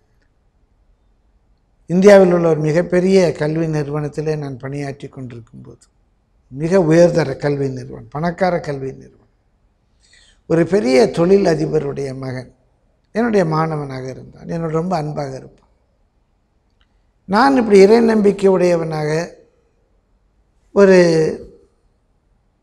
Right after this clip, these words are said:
இறை பரப்புரை செய்கிறவனாக இருப்பதை பார்த்து ஒரு நாள் என்கிட்ட கேட்டான்,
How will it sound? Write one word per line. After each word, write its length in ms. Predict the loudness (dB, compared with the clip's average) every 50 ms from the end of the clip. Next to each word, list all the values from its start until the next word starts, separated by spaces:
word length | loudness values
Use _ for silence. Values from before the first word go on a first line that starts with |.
| _ _ _ _ _ _ _ _ _
இறை 680 | 0 4 6 8 8 10 8 8 8 6 2 0 -4 -6 -8 -10 -12 -10 -4
பரப்புரை 520 | -2 2 4 4 4 4 4 4 4 4 4
செய்கிறவனாக 720 | 2 2 0 0 0 0 0 -2 -2 -2 -2 -2 -2 0
இருப்பதை 420 | -2 -2 -4 -4 -6 -6 -6 -6 -8
பார்த்து 520 | -8 -12 -14 -14 -14 _ -8 -8 -6 -6
ஒரு 140 | -6 -6 -6
நாள் 140 | -6 -8 -8
என்கிட்ட 240 | -8 -8 -10 -14
கேட்டான், 500 | -16 -14 -14 -16 -14 -16 -20 -20 -20 -20